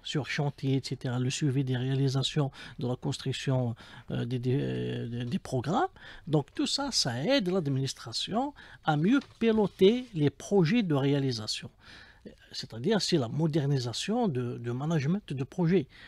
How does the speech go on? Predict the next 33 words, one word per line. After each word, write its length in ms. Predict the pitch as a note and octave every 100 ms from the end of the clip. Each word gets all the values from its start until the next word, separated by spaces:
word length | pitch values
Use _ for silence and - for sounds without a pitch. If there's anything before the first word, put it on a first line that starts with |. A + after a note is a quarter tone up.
| - C#3
Donc, 280 | C3 -
euh, 100 | D3
le 120 | C3 C3
management 440 | G3+ A#3+ F#3 F#3+
de 120 | D#3+
projet, 520 | D3+ - C#3 C3+ D4 E4+ - - - -
euh, 100 | C#3
va 220 | B2 F3
réduire 760 | D3 A#3 G#3 D#3+ F3+ D#3+ B2 A#2+
énormément, 840 | G#3+ A3 G#3 F#3 F3 E3+ A#3+ C4+ - - -
c'est-à-dire 380 | - D#3+ C#3+ C3+
la 80 |
qualité 400 | - C#4 B3+ A3+
du 100 | E3+
management 400 | E3+ F3+ F3 D#3+
de 140 | D3 D3
projet 560 | - E3+ C3 D#3+ F#3+ -
numérisé 720 | C#3 D#3+ G#3 F#3+ G3 C3 F3+ F3+
avec 280 | C#3 C#3+ C3
des 100 | C#3+
nouvelles, 440 | D3 C#3 C3 A#2 - - -
euh, 100 | -
techniques. 540 | C3 F3 - A#3 C#4 F3
Donc, 360 | C3+ G#3+ - - -
ça 220 | - G3+ F3
va 200 | D#3+ -
aider 280 | G#3 D#3+ D#3+
beaucoup, 640 | A2+ G3 - G#3 A3+ A#3+
euh, 280 | D3 C3+ B2+
le 100 | C3
ministère 500 | C#3+ F#3 F3+ - E3
de 80 | B2+
l'Habitat, 420 | C3 A#2+ C#3+ F#3+